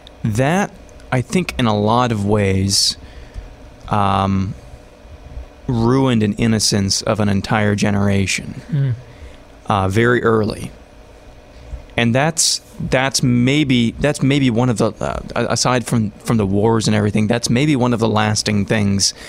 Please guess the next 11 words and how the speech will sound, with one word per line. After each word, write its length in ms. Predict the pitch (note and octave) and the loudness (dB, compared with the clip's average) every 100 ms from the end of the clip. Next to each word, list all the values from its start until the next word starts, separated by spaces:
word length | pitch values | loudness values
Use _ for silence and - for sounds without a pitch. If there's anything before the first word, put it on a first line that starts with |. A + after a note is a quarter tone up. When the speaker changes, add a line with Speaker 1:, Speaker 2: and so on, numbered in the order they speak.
| - - - - | -18 -18 -20 -4
Speaker 1:
that 120 | - | -2
nine 380 | A#2 G#2 G2+ G#2 | 2 2 2 2
eleven 440 | G2 G2 G2+ G#2+ | 2 0 0 0
did. 320 | G2 G2+ G#2+ F#3 - - - - - - - - | 0 0 -2 -4 -10 -18 -20 -20 -20 -20 -20 -6
But 400 | C3 A2 C#3+ A2 - - - - - - - - - - - - - - - - - - - - - | -2 2 2 0 -4 -18 -20 -20 -20 -20 -20 -18 -18 -20 -20 -20 -20 -20 -20 -20 -20 -20 -20 -20 -6
here 200 | C3+ C#3 | 0 2
we 140 | C#3 | 2
are, 320 | A#2+ A2 G#2+ | 2 2 2
a 80 | - | 0
generation, 960 | G#2 A2+ A2+ G#2+ G#2+ G#2 - G#2 G2 F#2 - - - - - - - - - | 0 0 2 2 2 0 0 0 0 -2 -8 -20 -20 -20 -20 -20 -20 -20 -6
uh, 140 | A#2 | -4